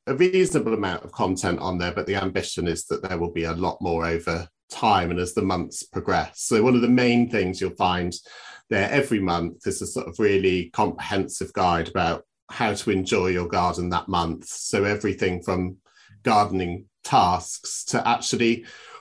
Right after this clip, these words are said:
what enjoyment can you get out of your garden? Because, you know, we, us gardeners tend <laughs> to get very busy,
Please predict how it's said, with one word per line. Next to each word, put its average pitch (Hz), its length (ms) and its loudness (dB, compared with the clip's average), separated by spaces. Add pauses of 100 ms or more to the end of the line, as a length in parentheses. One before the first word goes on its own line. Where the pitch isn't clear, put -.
what 143 240 4
enjoyment 131 640 0
can 104 140 -6
you 92 120 -2
get 98 160 0
out 95 280 -2
of 95 80 -8
your 92 100 0
garden? 92 500 0
Because, - 720 -2
you 120 80 2
know, 107 100 4
we, 117 280 2 (200)
us 123 220 0
gardeners 101 560 4
tend 107 240 0
<laughs> - 160 -2
to 170 80 4
get 135 220 0
very 131 240 2
busy, 117 680 2